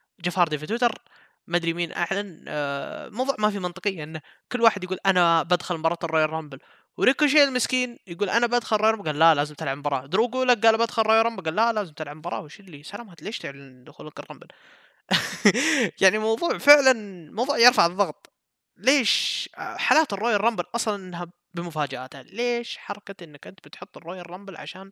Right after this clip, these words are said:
تقنعني في مسألة، آمم، آآ، إني أنا مشارك في الرويال؟ ما يحتاج، أنا ما راح، ما راح أسمع، ما أبي أسمع منك إنك أنت، إنك أنت، آه، حتشارك ولا لأ. أنا لا دخلت الرويال رامبل، أنا بشوفها بنفسي.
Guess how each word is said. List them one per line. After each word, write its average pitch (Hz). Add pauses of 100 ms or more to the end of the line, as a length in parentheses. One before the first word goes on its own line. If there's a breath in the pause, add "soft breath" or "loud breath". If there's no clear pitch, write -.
(460 loud breath)
تقنعني 175 (200)
في -
مسألة، 156 (340)
آمم، 135 (520 loud breath)
آآ، 135
إني 151
أنا 156
مشارك 143
في -
الرويال؟ 135
ما 311 (100)
يحتاج، 247
أنا 185
ما 226
راح، 180
ما 175
راح 185
أسمع، 180
ما 196
أبي 190
أسمع 196
منك 190
إنك 160
أنت، 165 (640 loud breath)
إنك 156
أنت، 170
آه، 135
حتشارك -
ولا 143
لأ. 170 (240)
أنا 220
لا 202
دخلت 180
الرويال 160
رامبل، 233
أنا 285
بشوفها 262
بنفسي. 254